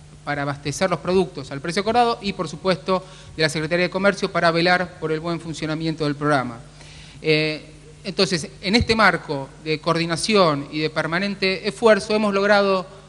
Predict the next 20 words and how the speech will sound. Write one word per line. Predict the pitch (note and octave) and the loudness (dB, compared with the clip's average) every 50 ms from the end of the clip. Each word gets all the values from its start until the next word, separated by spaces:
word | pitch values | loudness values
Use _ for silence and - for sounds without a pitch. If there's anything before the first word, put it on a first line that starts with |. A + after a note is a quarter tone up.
| - - | -16 -8
un | G3 G3+ | -4 -2
año | G3+ G3 G3 G3+ | -2 0 0 -4
después, | G3 F#3+ - - G#3 G#3+ G#3 G3+ - - - - - - - - - | -6 -6 0 2 2 2 2 0 -6 -14 -18 -20 -20 -16 -8 -4 0
llegar | G3 G3 G#3 A3 A3+ G#3+ G#3+ G#3 - - - - - | 2 4 6 6 4 4 2 -4 -8 -14 -20 -18 -10
nuevamente | G3 G3+ A3 G#3+ G3+ G#3 G#3+ G#3+ G#3 G#3 - G3+ G3+ G3+ - - - | -4 0 0 2 2 0 -2 -4 -4 -4 -4 -4 -4 -6 -8 -12 -10
a, | E3+ E3 D#3+ D#3+ D#3 D#3 D#3 D#3 D#3 D3+ D3+ D3 - - - - - | -6 -6 -4 -4 -2 -2 -2 -4 -4 -4 -6 -8 -10 -14 -20 -20 -18
a | - E3 E3 | -14 -12 -12
un | F3 F3+ F#3+ | -10 -8 -4
acuerdo | F#3 F3+ - - B3 A3+ G#3+ G3 G3 G3 G3+ G3+ G3+ - - - - - - | -4 -4 0 4 6 8 8 6 4 2 -2 -4 -4 -8 -14 -20 -16 -6 0
para | G3 G3 F#3+ F#3+ | 0 2 2 0
extender | F#3 F#3 - - F3+ F3+ F#3+ G3 F#3+ | -2 -2 -6 -8 -6 -4 -2 -2 -2
el | F#3 | -2
programa | - F3+ F#3 F#3+ F#3 F3+ F3 | -2 0 0 0 0 0 -2
durante | E3+ E3+ F3 E3+ D3 - G3+ | -4 -2 -4 -6 -6 -6 -2
un | G#3 | -2
año | G3+ G3 G3 G3 G3 G3 G3 F#3+ - - - - - - - | 0 0 0 -2 -4 -4 -6 -10 -12 -20 -20 -20 -18 -6 2
con | - G#3+ G#3 G3+ G3+ - - | 2 2 2 2 -2 -8 -4
las | F3 F3 E3+ | -2 0 2
mismas | F#3 F#3+ F#3 E3+ | 2 2 2 0
características. | - - D#3 D3+ C#3+ - D3+ C#3 C3 B2 - - B2+ - B2 B2+ A#2 - | -2 -2 -4 -4 -2 -4 -4 -4 -4 -6 -8 -16 -18 -16 -16 -18 -18 -20